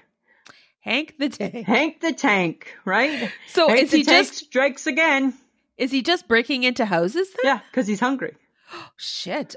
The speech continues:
Speaker 1: I'd
Speaker 2: Yeah, so
Speaker 1: be
Speaker 2: he's not
Speaker 1: scared.
Speaker 2: hurting. He's not killing people. He's not hurting people. He just wants their groceries.
Speaker 1: It,
Speaker 2: So
Speaker 1: but he's smart enough to know that if he gets into a building, there might be something
Speaker 2: there
Speaker 1: there.
Speaker 2: might be some food, right? And nobody's messing with Hank.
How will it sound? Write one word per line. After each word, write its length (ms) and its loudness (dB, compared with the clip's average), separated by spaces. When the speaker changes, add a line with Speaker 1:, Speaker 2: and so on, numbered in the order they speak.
Speaker 1:
I'd 100 0
Speaker 2:
Yeah, 60 -2
so 120 0
Speaker 1:
be 40 4
Speaker 2:
he's 100 2
not 80 6
Speaker 1:
scared. 120 2
Speaker 2:
hurting. 340 2
He's 140 2
not 180 0
killing 280 0
people. 240 -4
He's 80 -4
not 160 2
hurting 240 0
people. 220 -2
He 80 -4
just 160 -4
wants 220 0
their 100 0
groceries. 720 -6
Speaker 1:
It, 260 -8
Speaker 2:
So 140 -6
Speaker 1:
but 140 0
he's 180 -6
smart 380 2
enough 280 0
to 100 -8
know 260 4
that 100 2
if 120 0
he 80 -2
gets 240 0
into 200 -6
a 60 0
building, 380 -2
there 160 -2
might 180 -2
be 80 -4
something 340 -4
Speaker 2:
there 120 0
Speaker 1:
there. 80 2
Speaker 2:
might 200 2
be 120 0
some 220 2
food, 420 0
right? 340 -2
And 260 -4
nobody's 380 -2
messing 320 0
with 140 -2
Hank. 420 -6